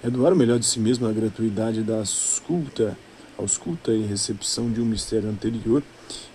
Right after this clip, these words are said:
e maior do que todos os nossos empenhos e possibilidades.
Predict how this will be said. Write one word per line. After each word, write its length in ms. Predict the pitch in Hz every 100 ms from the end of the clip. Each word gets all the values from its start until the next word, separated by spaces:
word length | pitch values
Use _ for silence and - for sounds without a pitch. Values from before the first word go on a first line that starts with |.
| 113
e 40 |
maior 280 | 120 123 131
do 100 | 131
que 100 | 143
todos 600 | - 117 120 120 123 127
os 20 |
nossos 340 | 107 110 98 117
empenhos 460 | 113 - 107 101
e 60 | 101
possibilidades. 880 | 104 104 - 104 95 - - -